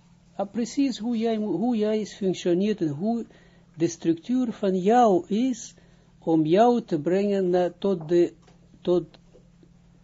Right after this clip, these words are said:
eh, potentieel om jou te laten uitbouwen zoals naar het beste van het best. Daar gaat het om. Eigenlijk. Niet dat wij moeten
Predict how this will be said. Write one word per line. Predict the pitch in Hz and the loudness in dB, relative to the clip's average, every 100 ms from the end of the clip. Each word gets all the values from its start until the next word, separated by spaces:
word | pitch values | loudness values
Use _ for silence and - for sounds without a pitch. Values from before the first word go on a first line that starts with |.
| _ | _
eh, | 160 151 143 139 139 - _ _ - _ _ _ _ - | -2 0 2 -2 -4 -10 _ _ -20 _ _ _ _ -4
potentieel | 180 185 170 - 202 247 226 | 0 4 2 2 0 2 0
om | - 156 147 | -2 -2 -2
jou | 165 170 165 - - _ - | 2 2 2 0 -12 _ -8
te | - | -2
laten | 160 156 143 160 | 0 0 -4 -6
uitbouwen | - 240 208 180 196 180 175 170 | 2 2 2 2 2 4 0 -4
zoals | - 170 156 143 - - - _ _ _ _ | -8 -4 -4 -4 -10 -18 -20 _ _ _ _
naar | - 147 | -6 -4
het | 139 123 | -2 -2
beste | 156 156 - 170 147 | -2 -2 -4 -8 -8
van | - 139 | -8 -8
het | 131 | -8
best. | 117 - - - _ _ _ _ _ _ | -10 -18 -20 -20 _ _ _ _ _ _
Daar | - 170 185 | -6 -4 -4
gaat | 196 180 | -8 -10
het | 165 | -10
om. | 185 160 - _ _ _ _ _ _ - _ - _ _ _ _ _ _ _ _ | -12 -14 -18 _ _ _ _ _ _ -20 _ -20 _ _ _ _ _ _ _ _
Eigenlijk. | 180 233 180 - - _ _ _ _ _ _ _ _ _ _ _ _ | -6 -4 -6 -10 -20 _ _ _ _ _ _ _ _ _ _ _ _
Niet | - 175 254 247 | -8 -2 0 0
dat | 220 185 | 0 0
wij | 185 196 | 2 2
moeten | 196 190 180 160 | 2 2 2 0